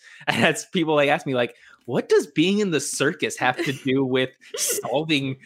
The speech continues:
Speaker 1: puzzles?" Like, I was like, "No, that's what they, that's what they, like, their Pentagon, it's what they call the, the c-, it's called the circus." <laughs> He's, he wasn't, like, a carny. <laughs>
Speaker 2: Right. <laughs>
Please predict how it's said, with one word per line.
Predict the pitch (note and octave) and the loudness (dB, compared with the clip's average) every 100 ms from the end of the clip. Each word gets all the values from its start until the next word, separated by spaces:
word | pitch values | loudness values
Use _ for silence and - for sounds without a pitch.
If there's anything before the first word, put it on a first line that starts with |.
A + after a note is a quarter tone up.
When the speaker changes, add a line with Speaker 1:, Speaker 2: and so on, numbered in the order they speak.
| - _ _ _ _ - | -20 _ _ _ _ -12
Speaker 1:
puzzles?" | - A2 D#3 F#3 A2+ E4 - | -6 -2 -2 -2 -4 -4 -8
Like, | A#2 A#2+ | -6 -6
I | C3 | -6
was | - | -12
like, | - C#5 _ _ - - | -16 -20 _ _ -20 -10
"No, | C#3+ C#3 C3+ | 0 2 2
that's | C3 - | 0 -2
what | C3+ C3+ | -4 0
they, | B2+ A#2+ A#2+ | -2 -2 -8
that's | B2 A#2+ | -10 -6
what | B2 A#2+ | -8 -8
they, | A#2 - | -10 -6
like, | A#2+ B2 | -6 0
their | C#3 B2+ | 2 2
Pentagon, | - C#3 A2+ G#2+ G#2+ G#2 | 0 -6 -4 -4 -4 -6
it's | G#2 A#2 | -8 -10
what | G#2+ | -10
they | G#2+ | -10
call | - G#2+ | -8 -8
the, | G#2+ G#2 | -10 -16
the | A2+ | -10
c-, | - - - | -10 -12 -12
it's | - - | -12 -8
called | B3 G#2 | -10 -8
the | |
circus." | - A2 - C#3+ - - C4 C4 - | -8 -10 -12 -14 -14 -14 -16 -18 -20
<laughs> | - _ - | -20 _ -6
He's, | D3 - D5 - - A3+ | -4 -4 -12 -16 -18 -6
he | A3+ F3+ | -2 0
wasn't, | D3+ C#3+ D3+ D3+ | 4 2 2 0
like, | C3+ B2 | -2 -2
a | D3 | -4
carny. | - C3 A2+ G#2 B2 A#2 - | -2 -2 -2 -2 -4 -4 -8
<laughs> | _ _ - C#4+ | _ _ -8 0
Speaker 2:
Right. | G#4+ G4+ F#4 - D4+ F#4 A4+ A#4+ C#5 - _ _ _ _ _ _ _ _ _ _ | 2 4 2 2 2 2 0 0 -6 -12 _ _ _ _ _ _ _ _ _ _
<laughs> | B4 | -10